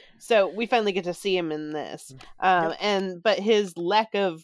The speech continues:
Speaker 1: care about casualties is what prompts Tony to send in the, uh, Iron Legion.
Speaker 2: Oh yes,
Speaker 1: Which
Speaker 2: civilian casualties. <laughs>
Speaker 1: have they, like, I'm, I'm not a little curious. Like, what is the big hub to do about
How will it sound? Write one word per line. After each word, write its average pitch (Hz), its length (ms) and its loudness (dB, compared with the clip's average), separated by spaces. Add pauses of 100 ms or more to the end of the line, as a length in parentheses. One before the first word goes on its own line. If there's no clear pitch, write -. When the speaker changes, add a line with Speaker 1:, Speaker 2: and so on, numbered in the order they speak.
(140)
Speaker 1:
care 185 300 2
about 175 220 0
casualties 165 640 -4
is 151 160 -8
what 170 180 -4
prompts - 500 -6 (640)
Tony 208 340 -2
to 170 120 -6
send 165 260 -4
in 156 180 0
the, 151 380 -6
uh, 139 280 -4
Iron 165 340 -4
Legion. 170 500 -6 (760)
Speaker 2:
Oh 139 80 -8
yes, 123 200 -6
Speaker 1:
Which 240 160 2
Speaker 2:
civilian 135 180 -8
casualties. 110 380 -14 (560)
<laughs> 151 100 -12
Speaker 1:
have 311 320 2 (260)
they, 381 440 2 (300)
like, 339 260 0
I'm, 269 220 -2
I'm 262 220 -2
not 302 180 -2
a 262 80 4
little 285 180 -2
curious. 262 580 -4
Like, 214 160 0
what 185 340 -2
is 330 200 -4
the 240 180 -2
big 214 420 0
hub 196 320 -4
to 202 80 -6
do 196 400 -2
about 175 400 2